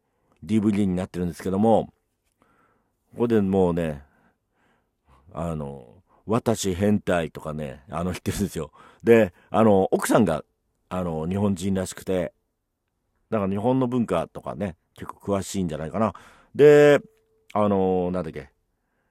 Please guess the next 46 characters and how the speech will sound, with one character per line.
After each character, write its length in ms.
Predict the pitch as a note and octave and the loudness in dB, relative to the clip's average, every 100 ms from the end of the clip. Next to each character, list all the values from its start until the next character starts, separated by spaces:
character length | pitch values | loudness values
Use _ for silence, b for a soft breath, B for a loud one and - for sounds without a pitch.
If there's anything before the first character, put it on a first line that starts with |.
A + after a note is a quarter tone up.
| _ _ _ _ _ | _ _ _ _ _
そ 160 | - | -6
う 40 | G2+ | -6
そ 120 | F2 | -6
う 40 | |
と、 280 | E2+ F2+ - - _ | -4 -4 -6 -12 _
で、 200 | G2+ A#2+ | -4 -2
も 180 | A2+ A2+ | 2 0
う 20 | G2+ | 0
そ 140 | B2 | 0
の 220 | A#2+ A#2 | 4 4
奥 140 | A#2 - | 2 2
さ 120 | G#2 | 0
ん 60 | |
が 100 | F2 F2+ | 0 -4
い 60 | |
て、 300 | - F#2 C#2 _ _ - | -2 -4 -4 _ _ -8
子 140 | A2+ | -2
供 220 | C#3 D3+ | 4 4
も 120 | D3 | 6
い 40 | D3 | 4
る 80 | B2 | 4
と 100 | G2+ | 2
い 40 | |
う 40 | |
こ 80 | F2 | 2
と 120 | F2 | 0
で、 280 | F2 F2+ D#2 b b b b b | 0 -2 -2 b b b b b
あ 200 | D#2 F#2 | -6 -4
の 880 | F2+ E2 D#2 D2 C#2+ C2+ B1 B1 C#2+ | -2 -4 -6 -10 -18 -20 -18 -16 -16
ー、 40 | D2+ | -4
ゲ 160 | A#2 B2 | 0 2
イ 20 | |
の 120 | F2+ | 0
フ 120 | - | 0
ァ 120 | A#2+ | 0
ン 120 | A2 F2 | 2 0
か 200 | - F2+ | -6 -6
ら 80 | E2+ | -4
は 80 | |
す 140 | E2 F#2+ | -4 -2
ご 100 | G#2 | -2
い 100 | F#2 | -2
怒 240 | - - A#2+ | -8 -2 2
ら 140 | B2 | 2
れ 120 | G#2 | 2
た、 280 | F2+ F#2+ E2 | -4 -6 -6